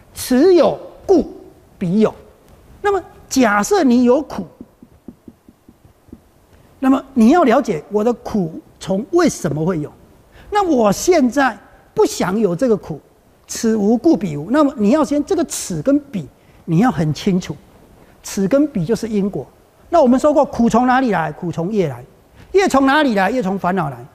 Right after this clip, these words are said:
烦恼从哪里来？烦恼从邪见来、我见来。所以生死的症结是什么？我见。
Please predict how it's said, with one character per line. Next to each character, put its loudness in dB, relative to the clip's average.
烦 2
恼 4
从 2
哪 4
里 2
来？ 0
烦 -4
恼 -4
从 -6
邪 -4
见 0
来、 -10
我 -4
见 0
来。 -6
所 0
以 0
生 0
死 -2
的 2
症 2
结 -4
是 0
什 0
么？ 0
我 -4
见。 0